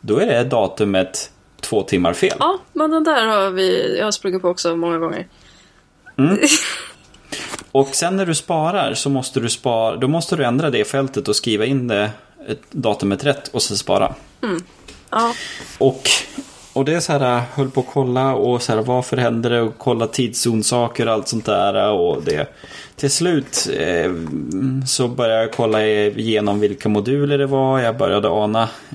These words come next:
Speaker 1: eh, och då är det en modul där. Eh, C M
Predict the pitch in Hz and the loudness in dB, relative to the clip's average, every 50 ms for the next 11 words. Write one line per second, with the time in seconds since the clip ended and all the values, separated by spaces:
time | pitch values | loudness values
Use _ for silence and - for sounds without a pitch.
0 | - 98 98 98 98 98 95 92 87 95 95 - - 110 107 - 120 123 110 110 | -8 -4 -2 0 0 2 2 2 2 0 0 0 -2 0 0 2 2 2 2 2
1 | 107 98 101 - - 127 131 139 135 127 117 98 104 104 107 104 92 80 80 90 | 2 2 0 0 2 0 2 2 2 0 0 0 2 2 2 2 0 2 2 2
2 | 110 135 147 - - - - - - - - - - - - - - - _ _ | 2 0 -2 -4 -8 -20 -20 -20 -20 -20 -20 -20 -20 -20 -20 -20 -20 -20 _ _
3 | 85 87 87 87 90 90 87 - - - _ _ - - - - - - - - | -2 0 0 0 0 0 -2 -4 -8 -16 _ _ -6 -2 -2 0 0 0 0 0
4 | - - - - 135 135 127 127 123 120 120 120 120 120 117 117 117 117 117 117 | 0 -2 0 0 0 0 2 2 2 2 2 2 2 0 0 0 0 2 0 0